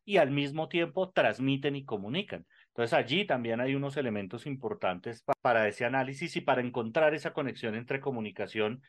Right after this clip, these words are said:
y gestión. Y finalmente, las ciudadanías comunicativas. Digamos que no podemos reducir el acto comunicativo de una sociedad a lo que se transmite en noticieros o en ciertos, eh,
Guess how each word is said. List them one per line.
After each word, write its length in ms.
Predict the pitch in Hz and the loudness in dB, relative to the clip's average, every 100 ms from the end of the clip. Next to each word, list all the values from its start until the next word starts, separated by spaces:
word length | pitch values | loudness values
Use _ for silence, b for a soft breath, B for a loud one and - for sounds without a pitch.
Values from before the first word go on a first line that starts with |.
| b | b
y 120 | 139 | -8
gestión. 500 | 117 113 - 113 - _ B B | -6 -6 -4 -4 -4 _ B B
Y 80 | 156 | -6
finalmente, 720 | 180 170 180 214 214 220 214 - | -2 2 2 2 2 0 -2 -2
las 260 | 175 170 | 2 2
ciudadanías 680 | - 160 147 139 156 175 180 | 2 4 6 6 4 -4 -6
comunicativas. 960 | - 175 156 139 139 135 214 98 - - _ | -2 -2 -2 -4 -4 -2 -2 -2 -8 -20 _
Digamos 420 | 147 143 147 165 | -2 4 4 4
que 140 | - 180 | 0 2
no 440 | 143 139 151 160 160 | 6 6 6 4 2
podemos 440 | 180 185 180 170 | 4 6 4 2
reducir 760 | 175 165 120 - 147 143 151 - _ _ _ - | 4 2 2 0 0 0 0 -10 _ _ _ 0
el 240 | 143 147 | 2 6
acto 380 | 175 185 - 208 | 6 4 2 4
comunicativo 800 | 208 185 160 139 131 - 131 165 | 4 0 -4 -2 -2 0 2 4
de 120 | 170 | 4
una 280 | 131 123 139 | 4 2 -2
sociedad 720 | 160 165 - 120 113 160 262 - _ | -2 -4 -2 0 4 4 2 -4 _
a 120 | 147 | 2
lo 100 | 147 | 4
que 140 | 143 139 | 2 2
se 100 | 139 | 2
transmite 800 | 131 120 120 127 160 160 160 160 | 2 0 0 -2 2 2 2 -2
en 140 | 135 | 0
noticieros 1080 | 127 123 110 - 135 139 139 147 147 139 - | 2 0 -4 0 4 6 6 4 0 -4 -12
o 220 | 147 123 | -2 0
en 100 | 104 | 0
ciertos, 600 | 120 120 - 135 139 139 | 2 0 2 0 2 0
eh, 160 | 127 | -4